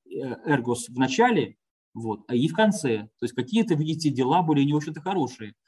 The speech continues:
у церкви города Фиатира, а Бог это всё знает. Вот, дальше. "Вам же и прочим, находящимся в Фиатире, которые не держат сего учения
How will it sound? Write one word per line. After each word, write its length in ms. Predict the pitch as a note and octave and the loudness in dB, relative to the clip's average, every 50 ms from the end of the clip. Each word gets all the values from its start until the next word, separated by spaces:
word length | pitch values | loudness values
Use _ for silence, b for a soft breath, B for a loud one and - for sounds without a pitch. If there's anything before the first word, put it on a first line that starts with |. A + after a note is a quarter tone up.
| b b b | b b b
у 80 | C#3+ C#3 | -2 0
церкви 300 | C#3 D3+ C#3 - C3+ C3 | 0 -2 -2 -2 -2 -2
города 300 | C3 C#3 C3 B2+ B2+ B2 | 0 0 0 0 -2 -4
Фиатира, 540 | B2+ - C3+ B2+ B2+ - A#2+ A2 G2+ F#2+ - | -2 -2 -2 -2 -2 -2 -2 -2 -2 -4 -8
а 100 | - A2+ | -6 0
Бог 220 | C3 G3 A3 - | 0 0 0 0
это 120 | D#3+ - A#2+ | -2 -8 -6
всё 160 | - D3+ C3 | -6 -6 -6
знает. 300 | A2+ G#2 F#2+ F2+ F2 - _ _ _ _ b b b b b b b b b b b b b b _ _ _ - | -6 -6 -10 -12 -14 -16 _ _ _ _ b b b b b b b b b b b b b b _ _ _ -8
Вот, 340 | A#2 A#2+ A#2 A2+ G#2+ - - | -2 2 2 2 2 0 -2
дальше. 500 | - C#3 C#3 C3 A2+ - - - - - _ _ _ _ _ _ _ _ | 0 2 2 2 2 0 -6 -10 -14 -20 _ _ _ _ _ _ _ _
"Вам 360 | - C3 F#3+ B3 C4 A3+ G3+ | -2 2 4 4 4 4 4
же 120 | E3 F#3 G3 | 4 4 4
и 120 | - G3 D#3+ | 4 2 0
прочим, 640 | - F3+ D#3+ C3+ B2+ B2+ - - E3 F3+ F#3 F#3+ - - _ _ | 2 4 4 4 4 4 2 0 -2 -2 -2 -4 -8 -12 _ _
находящимся 720 | - C#3+ D3 D3+ D3+ F#3+ A3 G#3+ - F#3 D#3+ D3 - D3 C3+ | -6 -2 0 2 2 4 2 2 0 -2 -6 -4 -4 -4 -4
в 60 | - | -4
Фиатире, 840 | - - F3 E3+ D#3+ E3 - - A#2+ A2+ A#2+ C3 D3 E3 E3 E3 - _ _ _ _ | -2 0 0 2 0 -2 -4 -4 -4 -4 -2 -2 -4 -4 -4 -8 -12 _ _ _ _
которые 400 | - C#3 D3 D3+ G3+ G#3+ A3 G#3+ | -2 -2 0 2 4 4 6 6
не 160 | G3+ G#3 G3+ | 6 4 4
держат 520 | F3+ F3+ G3 A#3 A3 C4+ - - A2 - - | 2 2 4 4 2 2 -2 -6 -10 -10 -12
сего 480 | - - D#3 C#3+ C#3+ D3 D#3+ D#3+ D#3+ D#3+ | -6 -2 -2 -2 2 2 2 4 4 2
учения 680 | D3 C#3+ - - B2 A#2+ B2 C#3 D3+ D#3+ E3+ F3 - | 0 0 0 0 0 0 0 0 -2 -4 -6 -8 -12